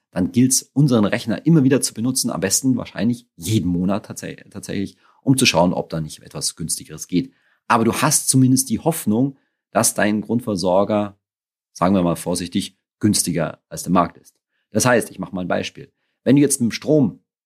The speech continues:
eine Erhöhung auf, ich mache jetzt mal ein fiktives Beispiel, fünfzig Cent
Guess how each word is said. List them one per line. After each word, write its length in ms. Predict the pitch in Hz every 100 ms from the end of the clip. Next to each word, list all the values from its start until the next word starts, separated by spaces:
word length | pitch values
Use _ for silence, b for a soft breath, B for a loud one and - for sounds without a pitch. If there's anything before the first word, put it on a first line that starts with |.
| _ _ _ _ _
eine 120 | 95 98
Erhöhung 400 | 95 160 123 78
auf, 440 | 95 92 - - _
ich 180 | _
mache 180 | - -
jetzt 120 | -
mal 60 | 80
ein 60 | 80
fiktives 380 | - 101 87
Beispiel, 280 | - 78 -
fünfzig 420 | - 190 - 120
Cent 260 | 139 127